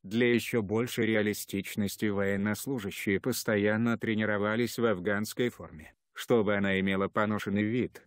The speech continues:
Когда по окончанию проверки гру батальон уже готовился к отправке в Афганистан, в Кабуле свершился очередной переворот.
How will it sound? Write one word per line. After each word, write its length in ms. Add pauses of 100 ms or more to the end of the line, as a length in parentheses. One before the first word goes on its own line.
Когда 460
по 160
окончанию 760
проверки 560
гру 300
батальон 560
уже 260
готовился 640
к 60
отправке 560
в 60
Афганистан, 840 (260)
в 100
Кабуле 440
свершился 720
очередной 560
переворот. 760